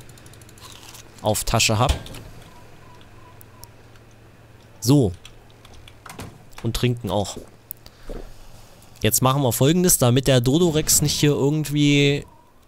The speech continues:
anfängt, mich zu töten oder so, werde ich ihn jetzt auf Folgen pfeifen und werde jetzt mit ihm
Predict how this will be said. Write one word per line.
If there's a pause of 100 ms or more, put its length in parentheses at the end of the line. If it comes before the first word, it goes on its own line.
(120)
anfängt, (340)
mich
zu
töten
oder
so, (1800)
werde
ich
ihn
jetzt (200)
auf
Folgen
pfeifen (2000)
und
werde
jetzt
mit
ihm